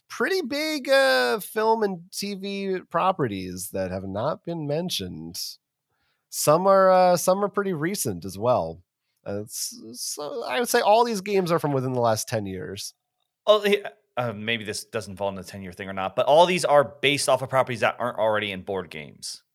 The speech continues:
Speaker 1: Uh,
Speaker 2: Like, ma-, I mean, like,
Speaker 1: yes.
Speaker 2: Magic literally was made as a
Speaker 1: Correct.
Speaker 2: board game first.
Speaker 1: Yes, it's not, it's not the adaptation of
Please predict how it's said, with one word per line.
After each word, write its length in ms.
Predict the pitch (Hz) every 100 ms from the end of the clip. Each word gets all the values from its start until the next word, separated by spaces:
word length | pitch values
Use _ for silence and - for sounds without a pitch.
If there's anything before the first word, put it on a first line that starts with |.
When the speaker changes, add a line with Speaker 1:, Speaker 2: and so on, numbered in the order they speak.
| _ _ _ -
Speaker 1:
Uh, 160 | 147
Speaker 2:
Like, 200 | 208 - 131
ma-, 100 | 131
I 120 | 139
mean, 100 | -
like, 140 | 143 143
Speaker 1:
yes. 80 |
Speaker 2:
Magic 420 | 143 139 127 131 -
literally 400 | 135 147 143 131
was 180 | 127
made 340 | 110 117 107 95
as 20 |
a 40 |
Speaker 1:
Correct. 360 | 147 127 90 80
Speaker 2:
board 180 | 101 92
game 80 | 90
first. 300 | - - _ _ -
Speaker 1:
Yes, 300 | 117 87 -
it's 140 | 98
not, 400 | 110 104 98 -
it's 240 | - 113 120
not 260 | 110 107
the 240 | 117 107 104
adaptation 760 | 107 104 98 - 95 - 92
of 300 | 85 82 -